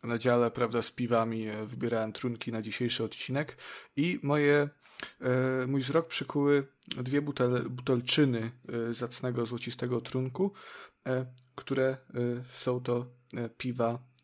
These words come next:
o nazwie Konrad. Także sobie wziąłem dwa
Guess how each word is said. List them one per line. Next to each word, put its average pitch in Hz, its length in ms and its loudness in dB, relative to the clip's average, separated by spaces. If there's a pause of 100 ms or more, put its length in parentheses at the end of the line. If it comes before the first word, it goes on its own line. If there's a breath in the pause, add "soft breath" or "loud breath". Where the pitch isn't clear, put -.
(960)
o 135 120 0
nazwie 123 340 4
Konrad. 110 560 -2 (840 soft breath)
Także 120 380 -2
sobie 127 280 -2
wziąłem 117 340 2
dwa 143 460 2